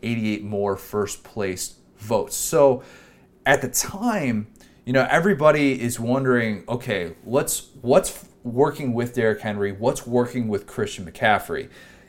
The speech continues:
In their, in their previous games leading up to the Heisman, and I s-, and I s-, need to keep saying this throughout the podcast because one of the things that people forget is that the voting takes place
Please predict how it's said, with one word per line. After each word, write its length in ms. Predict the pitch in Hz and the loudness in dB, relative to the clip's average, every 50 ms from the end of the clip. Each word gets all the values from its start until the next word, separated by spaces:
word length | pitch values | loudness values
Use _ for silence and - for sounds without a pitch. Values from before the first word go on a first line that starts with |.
| - _ _ _ _ _ - | -20 _ _ _ _ _ 0
In 160 | 143 143 147 | 2 4 8
their, 240 | 165 175 170 - - - - - - | 6 6 6 4 -10 -18 -20 -10 -4
in 100 | - 151 | -2 6
their 100 | 156 165 165 | 6 6 6
previous 500 | 160 - - 202 233 269 349 330 247 - | 4 2 2 2 2 2 0 -2 -2 0
games 400 | - 202 196 185 147 110 101 101 | 0 0 0 2 0 -2 -4 -4
leading 340 | 101 110 139 175 180 175 165 | -4 -2 -2 -2 0 0 0
up 140 | 160 151 | 0 0
to 100 | - - | 0 -2
the 80 | 127 123 | -2 -2
Heisman, 380 | 120 120 120 123 117 98 98 87 | 0 2 2 2 4 2 -2 -8
and 100 | 80 92 | -4 -2
I 80 | 104 | -2
s-, 160 | 117 123 - | -2 -2 -4
and 220 | - - 135 139 139 | -4 -2 0 2 2
I 60 | 127 | 2
s-, 280 | 123 123 - - - - - | 0 -2 -8 -12 -16 -14 -10
need 320 | 143 143 139 156 190 214 196 | -8 -6 -2 0 2 2 2
to 60 | 208 | 0
keep 320 | - - - 175 - - | -4 -4 -8 -8 -6 -4
saying 400 | - - - 147 139 131 127 120 | -4 0 2 4 2 4 2 -2
this 240 | 110 104 95 - - | -2 -2 -4 -6 -8
throughout 420 | - - 127 117 110 107 107 104 | -6 -4 -2 0 2 0 0 -2
the 60 | - 98 | -4 -12
podcast 640 | - - 92 92 90 - - 95 76 69 - - | -8 -6 -6 -6 -6 -8 -10 -10 -10 -10 -10 -12
because 520 | - 104 101 - 120 107 101 98 - - - - - - - - _ - - - - - _ _ _ | -12 -12 -10 -4 -2 -2 0 -2 -4 -6 -10 -20 -20 -20 -20 -20 _ -20 -20 -20 -20 -20 _ _ _
one 160 | - 139 175 | 2 4 4
of 60 | 214 | 4
the 80 | 202 185 | 4 2
things 240 | - 160 147 135 - | 0 -2 -4 -2 -2
that 120 | 127 110 | -2 -2
people 220 | - 123 120 117 | 0 -2 -2 -2
forget 460 | 107 - - 110 101 - 107 104 98 92 | -6 -6 -6 -6 -4 0 0 2 2 0
is 140 | 92 - | -2 -4
that 340 | - 101 92 87 - - 90 | -2 -2 -2 -2 -4 -6 -10
the 60 | 104 101 | -10 -10
voting 340 | 101 107 131 147 170 180 175 | 0 4 4 4 6 4 0
takes 220 | - 156 - - | -2 -4 -6 -6
place 400 | - - 117 110 104 - - - | -2 0 0 0 0 -2 -8 -12